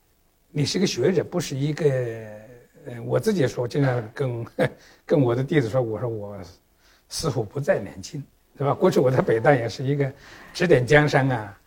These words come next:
呃，激扬文字的人，但现在呢，可能这些方式不是，已经不是我，呃，所习惯的方式了。我习惯可能有另外一种方式，人到中年，那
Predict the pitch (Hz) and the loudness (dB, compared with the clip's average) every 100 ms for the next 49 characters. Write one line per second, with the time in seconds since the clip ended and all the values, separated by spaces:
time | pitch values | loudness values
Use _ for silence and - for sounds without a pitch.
0 | _ _ _ _ 113 110 147 139 120 131 | _ _ _ _ -10 2 6 6 6 0
1 | 147 131 123 101 117 - _ 151 151 214 | 0 -2 -4 -6 -14 -20 _ -6 4 6
2 | 190 151 139 131 135 143 165 151 156 147 | 8 4 2 2 2 2 4 4 4 0
3 | - - 170 156 139 123 131 143 190 143 | -2 -2 0 0 -2 -4 -4 -2 -2 -4
4 | 113 101 107 - _ _ _ _ _ _ | -6 -8 -10 -12 _ _ _ _ _ _
5 | _ _ _ _ _ _ 147 139 117 107 | _ _ _ _ _ _ -12 -8 -6 -6
6 | 110 113 131 120 - 170 143 120 120 123 | -8 -4 -2 -2 0 2 2 2 -2 -6
7 | - 107 117 131 - 139 143 131 120 117 | -6 -8 -4 -4 0 0 0 -2 -4 -4
8 | 110 180 135 127 101 113 113 - 123 120 | -4 -2 0 -2 -4 -10 -12 -12 -12 -14
9 | 120 139 135 131 151 160 135 175 160 120 | -16 -18 -12 -6 0 2 2 0 -2 -6
10 | - _ - 143 131 107 | -12 _ -8 -4 -4 -4